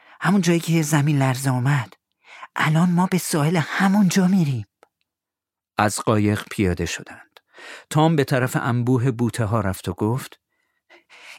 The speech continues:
"اینجا سوراخیه که ما از اون بیرون اومدیم. فقط جای این سوراخو به کسی لو نده ها." آنها با راهنمایی تام وارد سوراخ شدند.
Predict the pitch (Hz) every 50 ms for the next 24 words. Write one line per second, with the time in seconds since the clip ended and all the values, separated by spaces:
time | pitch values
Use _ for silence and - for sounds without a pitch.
0 | - _ 180 180 180 165 180 214 196 - - - 170 160 165 160 - 180 165 -
1 | - 165 156 151 143 135 131 139 147 131 123 135 127 117 127 123 123 123 123 120
2 | 117 - 143 143 120 - - - - - - - - - - _ - - - -
3 | - - 170 180 - - - - _ _ _ _ _ _ _ _ - - 139 147
4 | 175 175 180 180 170 170 160 - - 151 131 135 156 151 - 170 165 147 - -
5 | 135 143 - - 190 175 170 156 131 143 165 160 165 175 196 170 143 131 113 113
6 | 113 120 123 - _ _ _ _ _ _ _ _ _ _ _ _ _ _ _ _
7 | _ _ _ _ _ _ _ _ _ _ _ _ - 165 147 143 135 123 175 180
8 | 185 170 160 131 120 117 120 110 104 90 113 113 104 104 104 101 101 101 95 85
9 | - - 98 101 104 104 107 107 117 117 123 - - _ _ 92 87 87 85 78
10 | 82 82 80 - 85 - - - 95 85 85 80 80 - - - - - - -
11 | - _ _